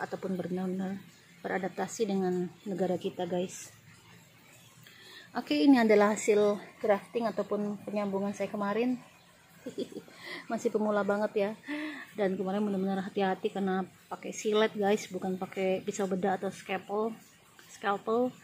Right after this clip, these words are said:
tapi benar-benar pakai silet. Jadi, ish, katanya ada banyak korban biasanya yang berdarah-darah gitu. Uh, serem ya. <laughs> Don't try this at home deh pokoknya.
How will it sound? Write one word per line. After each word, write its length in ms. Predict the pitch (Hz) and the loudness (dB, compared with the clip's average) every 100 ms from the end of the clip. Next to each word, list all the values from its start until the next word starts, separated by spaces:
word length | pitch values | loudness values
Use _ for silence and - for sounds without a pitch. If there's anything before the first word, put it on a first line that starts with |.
| - - - | -20 -20 -18
tapi 160 | - 196 | -10 -4
benar-benar 340 | 190 190 190 185 | 0 0 0 -2
pakai 220 | 185 190 | -4 -6
silet. 340 | 196 196 185 | -2 -2 0
Jadi, 300 | 180 208 269 | 0 0 0
ish, 260 | - - - - - - - | -6 -8 -10 -16 -18 -18 -16
katanya 580 | - - 190 190 196 190 - - | -14 -6 -2 0 0 -2 -6 -10
ada 160 | 180 | -6
banyak 240 | 180 180 180 | -2 0 -2
korban 400 | 175 180 190 190 | -4 0 2 4
biasanya 400 | 180 190 185 180 | 2 0 0 0
yang 140 | 180 | 0
berdarah-darah 580 | 170 180 175 185 185 180 175 | 0 0 0 0 2 0 -2
gitu. 180 | - - - - - | -6 -10 -14 -20 -6
Uh, 140 | 269 247 | -2 -2
serem 320 | - 202 196 | -2 0 2
ya. 160 | 196 196 - - - - - - - | 0 0 -6 -16 -20 -16 -16 -14 -12
<laughs> 640 | 285 302 311 320 - 196 | -8 -8 -6 -8 -8 -2
Don't 180 | 190 180 | -2 0
try 220 | 196 190 | -2 -2
this 180 | 185 - | -2 -6
at 160 | 190 - | -10 -8
home 180 | 214 202 | -4 -2
deh 80 | 202 | -2
pokoknya. 460 | - 147 190 190 | -4 -4 -4 -4